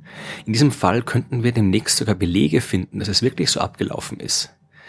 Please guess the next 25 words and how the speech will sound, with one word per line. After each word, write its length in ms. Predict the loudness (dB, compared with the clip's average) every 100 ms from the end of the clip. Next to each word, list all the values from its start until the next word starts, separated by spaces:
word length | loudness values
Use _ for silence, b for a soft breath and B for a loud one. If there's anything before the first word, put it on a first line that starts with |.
| B B -2
Die 140 | 2 4
Moleküle, 640 | 4 2 2 2 4 4
aus 140 | 2
denen 200 | 0 0
das 180 | 0 0
Leben 280 | 2 2 2
auf 140 | 0
der 100 | -2
Erde 180 | -2 0
entstanden 480 | 0 0 -2 -2 -6
ist, 280 | -6 -6 -6
beziehungsweise 360 | -6 -4 -4
die 100 | -4
Bausteine 680 | 0 2 2 0 0 2 2
für 140 | 2 0
diese 180 | 0 0
Moleküle, 640 | 0 -2 0 2 2 0 B B B 0
die 140 | 0
können 380 | 0 0 2 2
in 220 | 0 -2
zwei 320 | -2 0 0
verschiedenen 560 | 0 0 0 0 0 0
räumlichen 500 | 0 0 0 -2 -2
Anordnungen 640 | 0 0 0 0 0 -2
existieren. 760 | -2 -4 -4 -4 -2 -2 -2